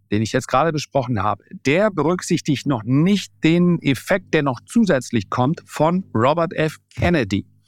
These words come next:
Es ist unsicher, welchen Einfluss er auf schwarze Wähler hat. Aber sein,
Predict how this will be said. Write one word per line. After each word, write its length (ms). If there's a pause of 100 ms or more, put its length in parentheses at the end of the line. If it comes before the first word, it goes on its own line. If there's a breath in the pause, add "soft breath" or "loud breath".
(400 soft breath)
Es 120
ist 140
unsicher, 760
welchen 560
Einfluss 480
er 220
auf 160
schwarze 500
Wähler 280
hat. 200 (460 soft breath)
Aber 360
sein, 880